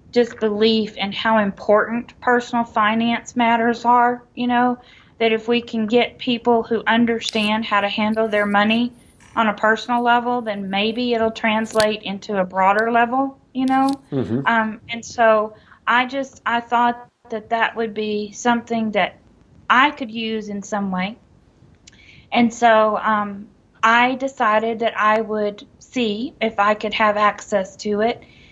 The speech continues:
Speaker 1: and then use it as an extra credit for all of my business classes. And, um, they gave me permission to do that. I think, I think they made me, gave me one license, a classroom license or something. I can't remember.
Speaker 2: Mm-hmm.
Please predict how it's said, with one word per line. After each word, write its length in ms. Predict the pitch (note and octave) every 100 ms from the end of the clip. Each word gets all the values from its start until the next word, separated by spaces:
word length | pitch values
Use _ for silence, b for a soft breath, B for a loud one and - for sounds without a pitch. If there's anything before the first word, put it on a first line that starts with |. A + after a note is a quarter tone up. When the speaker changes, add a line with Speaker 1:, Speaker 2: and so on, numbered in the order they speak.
| b -
Speaker 1:
and 200 | A#3 A#3
then 260 | A3+ A3+
use 320 | A3 A#3 A#3+ B3
it 180 | B3+ -
as 420 | G#3 G#3 G3+ G3+
an 100 | G#3
extra 320 | G3+ - -
credit 580 | G#3 C#4+ D4 G#3+ G3+ -
for 260 | - G#3+ -
all 280 | G#3 G#3+ A3
of 140 | G#3+
my 120 | G#3
business 460 | F#3+ A3+ C#4 C4+ G#3
classes. 760 | - F#3 E3 - - - - - _ b b b b -
And, 480 | A#3 A#3 G#3+ G3+
um, 360 | G3+ F#3+ F3+ F3 - - - _ - - _ _ -
they 120 | G3
gave 240 | G3+ G3
me 160 | G3+ G#3+
permission 560 | - G#3+ G#3+ G#3 A3 G#3
to 100 | G#3
do 240 | G#3 G#3+
that. 340 | A3 A#3 B3 -
I 100 | F#3+
think, 340 | F#3 G#3+ G#3+ - b b b
I 100 | G3
think 280 | - G#3+ G3+
they 140 | F#3+
made 240 | G3+ G3+ G3+
me, 100 | G3
gave 300 | G3+ G3 F#3+
me 200 | G3+ F#3+
one 300 | F#3+ G3+ G3
license, 640 | G3 G#3 - A#3 A3 A3+
a 40 | G3+
classroom 560 | - F#3 G3 - G#3
license 560 | G3+ G#3 G#3 - G#3+ G#3+
or 60 | G#3+
something. 640 | - G#3+ G#3+ A3+ A3 A3
I 140 | - F#3
can't 260 | - - -
remember. 640 | F#3+ F#3+ G3 G3 G#3+ G#3+ -
Speaker 2:
Mm-hmm. 300 | C3+ G2+